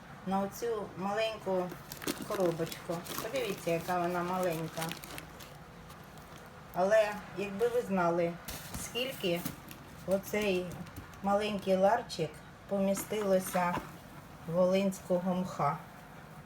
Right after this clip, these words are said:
Мха сфагнуму. Він бо-, вологий, він чарівний. Подивіться на його колір. Він червоний. Я ніколи в житті не бачила червоного моху.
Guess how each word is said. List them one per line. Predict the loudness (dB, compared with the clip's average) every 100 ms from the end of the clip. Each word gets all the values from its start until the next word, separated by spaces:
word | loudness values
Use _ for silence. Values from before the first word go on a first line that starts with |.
| -16 -8
Мха | -4 -2 0 -2
сфагнуму. | 2 4 4 2 -2 -2 -6 -8 -10 -4
Він | 0 0 6
бо-, | 6 4 2
вологий, | 2 2 2 2 0 -2 -4 -10 -14 -14 -16 -4
він | 2 4 2 0
чарівний. | 0 2 4 2 2 2 -2 -6 -12 -16 -14 -2
Подивіться | 0 0 -2 0 0
на | 2
його | 4 4 2 -2 0
колір. | 2 2 2 0 -6 -14 -16 -6 0
Він | 0
червоний. | 2 0 2 2 2 2 0 -2 -6 -14 -14 -14 -14 -8 4
Я | 6 8 6
ніколи | 2 2 2 4 4
в |
житті | 4 2 2 0 0 0 -2
не | 4 6
бачила | 6 2 2 2 4 2 0
червоного | 2 4 4 4 2 2 4 4 4 2 4
моху. | 6 6 2 -4 -4